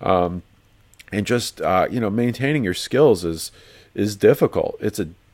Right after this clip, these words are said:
difficult game to play, but it's hugely rewarding. Uh, doing well is just hugely rewarding. So for me, playing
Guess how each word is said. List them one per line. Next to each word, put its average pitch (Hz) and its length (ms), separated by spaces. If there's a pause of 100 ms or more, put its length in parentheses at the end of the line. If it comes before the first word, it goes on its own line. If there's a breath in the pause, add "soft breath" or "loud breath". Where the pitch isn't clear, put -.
difficult 143 540
game 113 320
to 110 100
play, 107 400
but 80 180
it's 71 160
hugely 180 760
rewarding. 101 760
Uh, 69 180
doing 147 500
well 107 420 (200 soft breath)
is 95 140
just - 240
hugely 104 520
rewarding. 82 680
So 80 360 (300 loud breath)
for 113 140
me, 127 240
playing 82 680